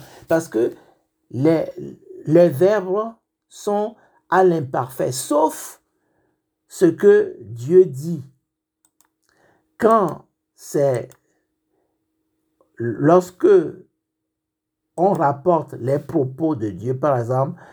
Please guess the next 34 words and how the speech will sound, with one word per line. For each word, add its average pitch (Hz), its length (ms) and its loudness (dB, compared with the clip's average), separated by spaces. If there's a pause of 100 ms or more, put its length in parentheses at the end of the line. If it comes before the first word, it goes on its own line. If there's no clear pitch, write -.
(200)
Dieu 147 320 0
a-t-il 139 400 -2
réellement 123 500 -2
dit « 139 280 -4
c'est 143 320 -2 (920)
au, 175 420 4 (180)
au 160 100 -4
mode 175 320 -2
parfait ». - 560 -8 (320)
C'est-à-dire 139 680 -8
que 175 260 0 (340)
c'est 151 280 0
une 202 220 0
seule 262 540 0
parole 170 560 0
que 185 80 0
l'Éternel 139 600 -6
a 143 140 -8
dit 113 300 -14 (500)
et 175 460 0 (200)
c'était 147 560 -2
ça. - 400 -2 (360)
Il 185 160 -2
n'a 151 120 0
pas 156 220 0
répété 131 540 -4
deux 127 200 0
paroles. 101 380 -6
Il 143 140 0
a 147 100 4
dit 120 160 -8
une 185 240 -4
seule 190 260 -2
fois 180 380 2